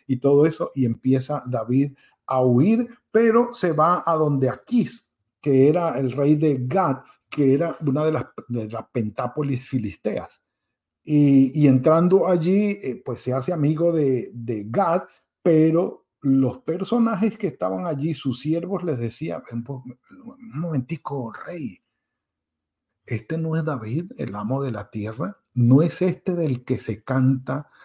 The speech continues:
'Saúl mató a sus miles y David a sus diez miles'? ¿Lo vas a recibir?". Aquís no tuvo problema y lo recibió. Y tal era la persecución de Saúl contra David,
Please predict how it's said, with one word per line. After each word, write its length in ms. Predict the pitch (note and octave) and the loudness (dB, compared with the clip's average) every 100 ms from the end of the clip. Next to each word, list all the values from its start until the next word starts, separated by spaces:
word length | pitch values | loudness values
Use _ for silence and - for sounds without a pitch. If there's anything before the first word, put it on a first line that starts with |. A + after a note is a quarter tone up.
| - | -10
'Saúl 500 | - A#2 A2 B2+ D3+ | -4 -2 4 4 4
mató 380 | D3+ B2+ C3 | 2 -2 -2
a 60 | C3 | -4
sus 280 | B2+ C3+ C3+ | -2 -4 2
miles 560 | C3 C3+ C3+ C#3 - | 4 6 4 -2 -2
y 100 | C3 | -2
David 460 | A2+ G2+ G#2+ A#2+ B2 | -2 -2 2 2 2
a 120 | C#3+ | -6
sus 260 | B2+ C#3 A2 | -8 -6 -6
diez 260 | A2+ G2 A2 | -8 -8 -6
miles'? 380 | G2+ A#2+ D3 - | -4 -2 -4 -6
¿Lo 160 | A#2+ G2+ | -6 -4
vas 280 | - - - | -6 -6 -6
a 40 | |
recibir?". 800 | E3+ E3 - A2+ G#2 G3+ D4+ F4 - _ _ _ _ _ _ _ _ _ - | -6 -8 -6 -4 0 4 4 2 -6 _ _ _ _ _ _ _ _ _ -6
Aquís 400 | - - - B3+ | -2 0 6 6
no 180 | A#3+ A#3 | 8 8
tuvo 260 | A#3 A3+ A#3 | 6 4 4
problema 500 | F#3+ G3 A#3+ A#3 E3+ | 2 2 2 2 4
y 80 | D3 | 4
lo 140 | D3 | 4
recibió. 640 | D3 C#3+ - D3+ G#3 C4+ - - _ - | 2 0 0 0 2 2 0 -10 _ -2
Y 240 | D3 D3+ - | 0 0 2
tal 260 | F#3+ G#3+ | 4 6
era 160 | A#3+ C4+ | 6 6
la 180 | C#4 C4+ | 4 4
persecución 920 | A#3+ A#3 A#3 A#3 A#3+ A#3 A3 G#3+ G3+ | 4 6 6 6 4 4 6 6 6
de 120 | E3 | 4
Saúl 500 | C3 C3 C#3 E3+ F#3 | 0 0 4 4 4
contra 420 | - G3 G3 G3+ | 2 2 4 4
David, 400 | G#3 G3 F3+ G3+ | 4 6 6 4